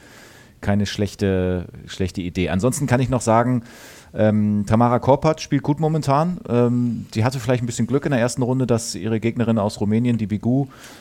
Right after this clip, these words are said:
ähm, überhaupt nichts getroffen hat, aber sei's drum. Also Korpatsch jetzt in der zweiten Runde, das ist auf jeden Fall ein sehr gutes Ergebnis bis hier. Und dann noch Daniel Altmaier, den habe ich gestern kommentiert, äh, gegen Lestien, gegen den Franzosen.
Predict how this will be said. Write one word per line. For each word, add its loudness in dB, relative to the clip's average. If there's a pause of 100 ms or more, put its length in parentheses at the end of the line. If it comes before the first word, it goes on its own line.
(160)
ähm, 2 (200)
überhaupt 2
nichts -4
getroffen 2
hat, -2
aber 4
sei's 0
drum. -4
Also -4
Korpatsch -2
jetzt -4
in -2
der 0
zweiten 0
Runde, 0
das -2
ist -10
auf -4
jeden -2
Fall 0
ein 0
sehr 0
gutes -6
Ergebnis -4
bis -12
hier. 0 (480)
Und -2
dann 6
noch 2
Daniel 2
Altmaier, 2
den 2
habe 0
ich -10
gestern -2
kommentiert, 0 (100)
äh, 0
gegen -2
Lestien, 0
gegen 0
den 0
Franzosen. -2